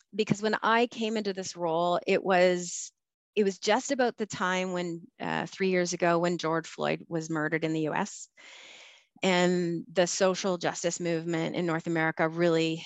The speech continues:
accelerated. And then in Canada, we were also learning about the atrocities experienced by Indigenous children who were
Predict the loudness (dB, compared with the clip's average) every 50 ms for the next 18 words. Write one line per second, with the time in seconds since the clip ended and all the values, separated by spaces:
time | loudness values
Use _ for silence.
0 | -8 -8 -8 -8 -6 -4 -2 0 2 2 4 4 4 4 4 4 2 2 2 0
1 | 2 2 2 2 0 -2 -4 -8 -6 -2 0 0 0 0 0 2 2 2 2 2
2 | 0 0 -2 -2 0 0 2 2 2 2 0 -2 -4 -8 -8 -8 -6 -6 -4 -4
3 | -2 -2 -2 -2 -2 -2 -2 -4 -4 -4 -2 -2 -2 0 2 2 0 0 -2 -2
4 | -2 -2 -2 -2 -2 -2 -2 -2 -2 -4 -6 -6 -6 -6 -6 -8 -10 -12 -12 -8
5 | -6 -6 -4 -4 -4 -4 -4 -6 -8 -12 -8 -2 0 2 2 4 2 2 0 0
6 | -2 -2 -2 -4 -4 -4 -4 -4 -6 -6 -6 -4 -4 -4 -2 -2 -2 -2 -2 -4
7 | -2 -2 -2 0 0 0 0 0 0 -2 -4